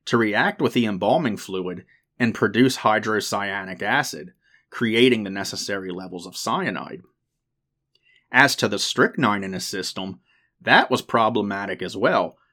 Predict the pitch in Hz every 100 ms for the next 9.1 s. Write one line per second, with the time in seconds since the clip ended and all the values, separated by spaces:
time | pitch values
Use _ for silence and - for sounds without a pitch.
0 | - - 127 - 113 - - 107 - -
1 | 101 98 - 101 95 95 - 117 - 110
2 | 98 92 90 - 117 196 107 98 104 _
3 | _ - - 139 123 - 139 123 - -
4 | 147 196 107 - 107 98 107 104 - _
5 | - _ _ - 131 139 139 208 175 151
6 | 127 123 196 185 127 110 101 117 - 110
7 | 107 151 135 110 - 117 123 98 - -
8 | 98 113 107 95 - - 127 - 95 67